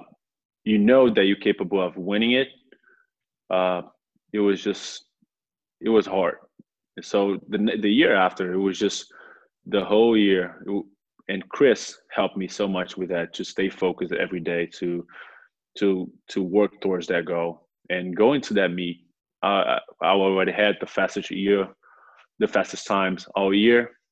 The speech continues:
And it was, it was a decision. Like you said, uh, it was a decision to, that I was gonna win no matter what. But there were a few,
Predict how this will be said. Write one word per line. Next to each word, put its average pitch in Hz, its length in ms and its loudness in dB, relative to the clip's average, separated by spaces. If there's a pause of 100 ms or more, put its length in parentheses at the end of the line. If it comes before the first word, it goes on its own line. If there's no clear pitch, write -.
(160)
And 95 220 -2
it 107 160 4
was, 120 500 4
it 110 60 0
was 131 160 6
a 127 40 -2
decision. 113 560 -2
Like 92 240 -4
you - 40 -20
said, 95 280 -2
uh, 87 280 0
it 101 80 -2
was 104 240 2
a 101 40 -4
decision 95 640 -6 (480)
to, 92 320 -2 (380)
that 95 120 2
I 95 100 4
was 107 160 4
gonna 95 240 -6
win 80 200 -8
no 82 80 -12
matter 92 220 -2
what. 87 300 -2 (680)
But 95 260 2
there 123 100 6
were 147 160 6
a 110 40 -2
few, - 220 -6